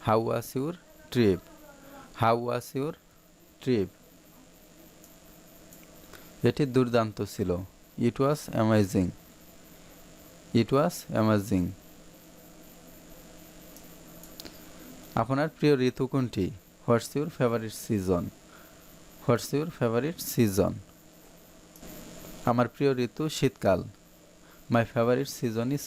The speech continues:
winter। My favorite season is winter। আপনি কিভাবে কাজে যান? How do you go to work?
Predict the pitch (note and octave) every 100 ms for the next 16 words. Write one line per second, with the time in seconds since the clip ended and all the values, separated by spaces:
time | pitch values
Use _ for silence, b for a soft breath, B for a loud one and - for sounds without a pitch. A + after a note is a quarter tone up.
0 | B2 G#2 - F2 A2 - - - B B
1 | - A2+ A2+ A#2 A2+ A#2 A#2 - A#2+ G#2
2 | A2 B2 D#3+ - A#2 G#2 F#2 F2 - -
3 | - - - - - - - - - -
4 | - B B B B B B - - -
5 | - - - - A#2+ A2+ C#3 E3 - C3
6 | B2 A#2+ A#2 A2 G#2+ F#2+ F2+ F2+ - -
7 | - - - - - - - - - -
8 | - - - A#2 A#2 A2+ A2+ A#2 C#3+ C#3
9 | A#2+ A2+ A2+ G#2 F#2+ F2